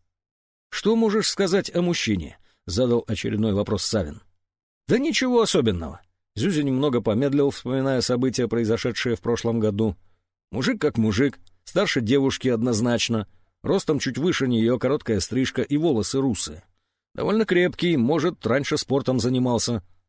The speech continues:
На нём был классический костюм — Пиджак и брюки из плотной ткани. Дорогой костюм, это точно. И носил он его так небрежно, сразу видно, что это его обычный стиль одежды.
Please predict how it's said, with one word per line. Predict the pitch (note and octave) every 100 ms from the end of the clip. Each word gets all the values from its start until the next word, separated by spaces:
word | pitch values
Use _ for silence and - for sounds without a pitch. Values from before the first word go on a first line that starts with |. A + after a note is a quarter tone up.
| _ -
На | G2
нём | C3 D#3+
был | D#3+ -
классический | C#3 - D#3+ D3 - C#3+
костюм — | C#3 - A2+ E2 - _ _ -
Пиджак | A#2 B2 F3
и | D3+
брюки | C#3+ C#3+ C3+
из | A#2+
плотной | C#3 A2 A2+
ткани. | G#2+ G#2+ D2 - _ _ _ _
Дорогой | - G2+ C3 E3+
костюм, | C3+ - G2
это | F#2 A#2
точно. | G#2+ B2+ - E2 - _ _ _ _
И | B2+
носил | D3 - A3+
он | F#3 F3
его | E3 E3+ D#3+
так | D3+ C#3+
небрежно, | D3 D#3+ F#3 A2 G2
сразу | A#2+ C3 A2+
видно, | D3 D#3 A#2 G2+ - -
что | - -
это | C3 C3
его | C3+ C3+ C3
обычный | D3 F#3+ - A2+ G#2
стиль | - A2+ G2+
одежды. | G#2+ F2+ -